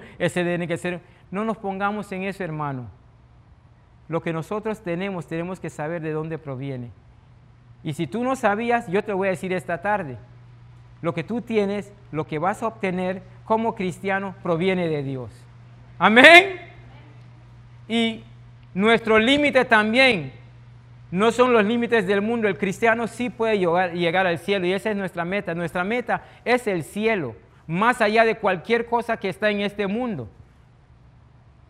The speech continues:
El materialista dice que su meta es el cielo, pero el materialista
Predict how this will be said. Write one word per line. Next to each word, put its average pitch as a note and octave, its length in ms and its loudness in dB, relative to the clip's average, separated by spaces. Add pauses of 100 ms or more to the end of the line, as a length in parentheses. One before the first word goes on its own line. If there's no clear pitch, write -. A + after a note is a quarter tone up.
(600)
El E3 100 -2
materialista G3 800 4
dice B3 300 -2
que G#3 80 -4
su F#3+ 160 -4
meta A3+ 300 2
es G3+ 100 0
el F#3 160 -2
cielo, A3+ 420 0 (460)
pero G#3+ 160 4
el G#3 40 4
materialista A3 840 4